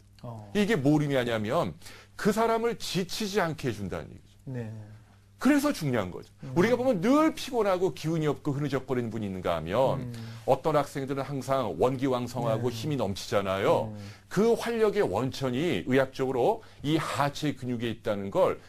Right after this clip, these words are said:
Speaker 2: 여러분 반드시 기억해야 합니다. 그래서 여러분 시기에 다리 운동, 뭐 뛰든 걷든 운동을 많이 해야 합니다. 운동하는 게 낭비가 아닙니다. 내가 지금 수학 문제 하나 더 풀어가지고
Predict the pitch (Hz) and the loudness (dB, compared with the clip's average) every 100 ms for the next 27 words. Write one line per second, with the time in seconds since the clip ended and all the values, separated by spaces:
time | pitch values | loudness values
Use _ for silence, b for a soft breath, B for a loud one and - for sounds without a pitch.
0 | B 120 127 131 123 113 117 107 - - | B -2 0 -2 -6 -6 -6 -6 -8 -6
1 | 107 92 - 85 78 76 73 85 98 B | -6 -6 -6 -6 -6 -8 -6 -4 -4 B
2 | B B B - 196 220 214 226 226 113 | B B B 2 4 4 2 0 2 2
3 | 139 160 165 - - 123 113 120 160 - | 0 2 0 -2 -6 -2 0 2 0 -2
4 | b b - - 139 147 123 110 113 78 | b b -6 0 2 2 2 0 -2 -2
5 | - b b - 107 - 196 180 185 190 | -10 b b -2 -2 0 -2 0 0 -2
6 | 196 - - 127 - 110 185 b b b | -8 -6 -2 -2 -2 -6 -6 b b b
7 | 113 151 160 165 170 175 - 143 139 113 | 2 2 4 2 0 0 0 2 2 2
8 | 101 90 85 95 170 220 226 214 214 220 | 0 0 -2 2 4 4 4 4 2 0
9 | - - 202 175 196 143 123 170 - B | 0 -2 -2 2 2 2 2 2 2 B
10 | B 135 220 233 254 - 220 240 208 254 | B 4 4 6 2 0 -4 -6 0 0
11 | 233 220 214 208 185 - 175 160 147 147 | 0 0 -2 0 -2 0 0 2 0 2
12 | 180 127 | 4 4